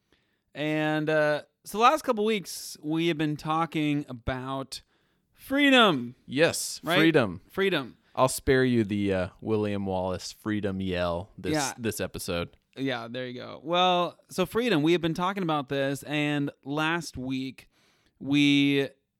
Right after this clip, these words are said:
Speaker 1: began to explore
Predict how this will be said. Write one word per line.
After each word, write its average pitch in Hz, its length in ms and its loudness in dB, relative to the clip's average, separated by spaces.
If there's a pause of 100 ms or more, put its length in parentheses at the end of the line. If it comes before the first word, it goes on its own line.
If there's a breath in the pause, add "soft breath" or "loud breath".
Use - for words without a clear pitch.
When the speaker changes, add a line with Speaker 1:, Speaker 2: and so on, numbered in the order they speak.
(680)
Speaker 1:
began 170 580 -2
to 151 160 -6
explore 135 1040 -6